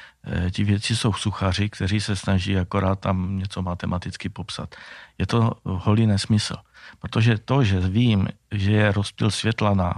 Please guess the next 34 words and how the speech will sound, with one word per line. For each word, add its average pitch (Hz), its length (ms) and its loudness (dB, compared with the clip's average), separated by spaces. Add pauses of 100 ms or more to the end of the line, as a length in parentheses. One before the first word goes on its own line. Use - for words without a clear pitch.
fluktuacích 101 600 -4
ve 92 100 2
vzduchu 101 380 -2
a 98 40 4
na 95 100 4
drobných 104 400 0
částicích, - 760 -6 (600)
mě 107 100 0
ještě 131 260 0
nebere 120 460 4 (260)
dojem, 92 460 4
když 104 180 0
se 107 120 -2
dívám 110 340 2
na 110 120 4
západ 107 360 -2
slunce 95 640 0 (460)
a 90 140 0
mění 98 340 6
se 120 160 0
barvy, 101 560 0 (100)
eh, - 200 -8 (880)
to - 120 -2
tam 127 260 4
je. 113 260 6 (440)
To 110 180 4
je 113 220 6
jiná 117 320 4
věc, 87 260 -6
to 110 100 0
je 110 60 4
jiná 113 260 4
část 101 280 -2
duše. 98 360 -6